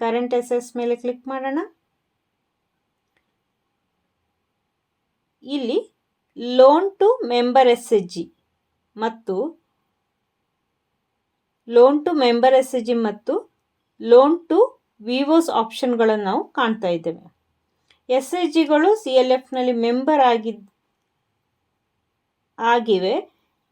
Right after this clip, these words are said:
ಆದ್ದರಿಂದ ಈ ಆಪ್ಷನ್ ನೀಡಲಾಗಿದೆ. Loan to ಪಿ ಜಿ ಎಲ್ಲಿ ಸಿ ಎಲ್ ಎಫ್ಗಳಿಂದ ಪಿ ಜಿಗಳಿಗೆ ಲೋನ್ ನೀಡಲಾಗಿದೆಯೋ ಅವುಗಳನ್ನು ಇಲ್ಲಿ ಎಂಟ್ರಿ ಮಾಡಬೇಕು.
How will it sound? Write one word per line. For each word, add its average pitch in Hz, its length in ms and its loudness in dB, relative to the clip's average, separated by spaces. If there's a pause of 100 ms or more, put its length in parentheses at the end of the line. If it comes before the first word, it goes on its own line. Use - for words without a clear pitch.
(440)
ಆದ್ದರಿಂದ 269 540 2
ಈ 254 80 4
ಆಪ್ಷನ್ 247 460 2
ನೀಡಲಾಗಿದೆ. 220 560 2 (320)
Loan 269 280 6 (100)
to 339 100 4 (100)
ಪಿ 277 120 -2 (140)
ಜಿ 320 140 2 (400)
ಎಲ್ಲಿ 294 480 4 (400)
ಸಿ 285 200 -6
ಎಲ್ 269 140 4
ಎಫ್ಗಳಿಂದ 247 800 -2 (100)
ಪಿ 247 140 -4
ಜಿಗಳಿಗೆ 247 440 2
ಲೋನ್ 233 280 4
ನೀಡಲಾಗಿದೆಯೋ 226 680 0 (400)
ಅವುಗಳನ್ನು 226 560 2
ಇಲ್ಲಿ 214 260 0 (140)
ಎಂಟ್ರಿ 220 340 -4
ಮಾಡಬೇಕು. 175 520 -4